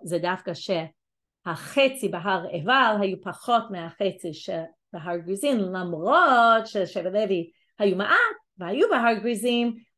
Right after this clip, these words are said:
אבל שבט יוסף התרבה עליהם, ומשם הגענו ליוסף בעצם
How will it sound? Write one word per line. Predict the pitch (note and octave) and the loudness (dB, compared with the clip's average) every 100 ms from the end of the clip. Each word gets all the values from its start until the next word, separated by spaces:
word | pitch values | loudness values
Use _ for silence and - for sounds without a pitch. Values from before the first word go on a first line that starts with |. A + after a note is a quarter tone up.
| - | -4
אבל | F3+ A#3 C#4 C4 | 0 4 4 4
שבט | B3+ G3 G3 | 0 -4 -6
יוסף | F3+ - A#3+ A#3 - _ _ - | -2 0 2 0 -8 _ _ -12
התרבה | G#3 F3 E3+ G#3 E3+ | -10 -6 2 4 2
עליהם, | D3+ D#3 E3+ | -2 -8 -12
ומשם | D#3+ E3 - A#3+ | -12 -14 -6 -4
הגענו | G#3+ G3+ F#3 E3+ | -2 -2 -2 -4
ליוסף | D#3 E3+ - E4 D#4+ D#4+ | -4 -6 0 2 2 0
בעצם | - F#3 - | -4 -4 -4